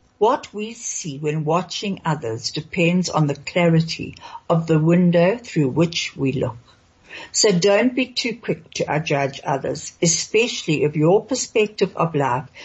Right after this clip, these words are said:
is clouded by anger, jealousy, negativity,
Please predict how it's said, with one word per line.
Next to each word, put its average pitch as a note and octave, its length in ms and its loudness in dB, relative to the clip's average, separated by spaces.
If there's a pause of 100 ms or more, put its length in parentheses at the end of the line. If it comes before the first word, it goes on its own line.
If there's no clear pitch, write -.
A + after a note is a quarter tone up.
(220)
is E3+ 260 -2
clouded E3 580 0
by D3 280 -2
anger, F3+ 640 0 (160)
jealousy, E3 800 -2
negativity, E3 1000 0